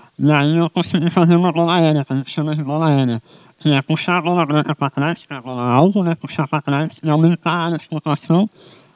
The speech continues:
E aí eu consegui fazer cinco pontos no meu adversário, que era um chinês, né? Atual, que era campeão mundial, né? E tudo,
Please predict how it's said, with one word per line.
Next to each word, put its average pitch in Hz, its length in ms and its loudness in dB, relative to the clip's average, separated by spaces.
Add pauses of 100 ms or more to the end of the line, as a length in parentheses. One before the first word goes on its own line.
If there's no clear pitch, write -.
(140)
E 139 80 -2
aí 139 160 0
eu 147 120 0
consegui 156 360 -4
fazer 156 240 2
cinco 202 360 -4
pontos - 500 -6 (160)
no 131 400 -4
meu 131 140 -4
adversário, 135 680 -10
que - 100 -12
era 139 160 -4
um 135 80 -4
chinês, 147 560 0 (460)
né? 127 220 -6
Atual, 127 320 -8
que 135 260 -8
era 127 180 -2 (260)
campeão 131 340 2
mundial, 127 640 2
né? 127 240 0
E - 20 -14
tudo, 135 460 -4